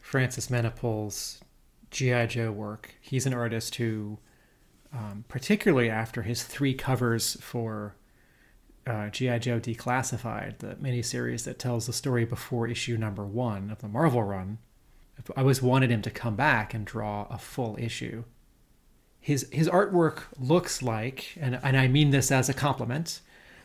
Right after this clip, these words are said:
the sort of hot, you know, post, post Jim Lee hot comics style of,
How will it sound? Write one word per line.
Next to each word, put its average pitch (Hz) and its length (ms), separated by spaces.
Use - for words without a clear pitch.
the 127 540
sort 127 180
of 120 80
hot, - 640
you 143 100
know, 117 180
post, 135 500
post 135 400
Jim 131 320
Lee 123 440
hot - 440
comics 120 540
style 123 600
of, 120 480